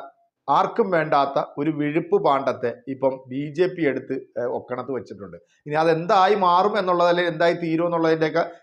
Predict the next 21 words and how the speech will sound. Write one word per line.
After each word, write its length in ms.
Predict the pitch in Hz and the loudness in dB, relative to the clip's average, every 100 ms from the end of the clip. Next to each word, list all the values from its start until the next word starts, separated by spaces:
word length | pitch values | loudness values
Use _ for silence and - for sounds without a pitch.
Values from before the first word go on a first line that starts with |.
| _ 143 | _ 2
ഏകദേശം 540 | 180 196 226 254 254 269 | 4 4 6 6 6 6
ഒരു 100 | 233 226 | 6 4
രൂപരേഖ 600 | 202 202 214 202 185 190 180 | 0 2 2 4 4 2 0
നമുക്ക് 220 | 160 160 160 | -4 -4 -4
ഇപ്പോഴേ 300 | - 165 185 175 | 0 2 4 2
ലഭിച്ചു 260 | 151 156 165 | 0 -2 0
തുടങ്ങിയിട്ടുണ്ട്. 480 | 143 143 139 127 139 170 151 | 0 0 -4 -2 -4 -4 -4
പത്തനംതിട്ട 440 | 135 196 226 220 214 | 0 -2 0 0 0
ജില്ലയിൽ 340 | 151 139 139 120 120 _ _ | 0 0 2 0 -6 _ _
പി 120 | 143 180 180 | -8 -6 -4
സി 120 | 240 233 | -4 0
ജോർജിനെ 400 | 180 156 143 151 143 | 2 2 0 -4 -2
മത്സരിപ്പിക്കണം 840 | 131 131 - 196 - 160 147 131 135 135 | -2 -2 -2 -4 -2 -6 -4 -4 -6 -8
എന്ന് 200 | 120 117 123 _ _ - | -8 -8 -14 _ _ -2
കേന്ദ്ര 380 | 160 190 208 220 165 | 0 2 2 0 0
നേതൃത്വത്തിൻ്റെ 680 | 147 139 139 135 135 127 139 - | -2 -2 -4 -6 -6 -2 -4 -2
ഒരു 120 | 127 147 135 | -6 -6 -4
ഇടപെടൽ. 380 | 123 123 107 104 _ - | -2 -2 -4 -8 _ -8
പക്ഷേ 260 | 165 - 147 - - _ _ | -6 0 0 -2 -18 _ _
കേരള 380 | 135 147 175 208 208 | 2 4 4 4 2
നേതൃത്വത്തിന് 600 | 175 165 160 151 139 135 | 0 0 -2 -2 -4 -6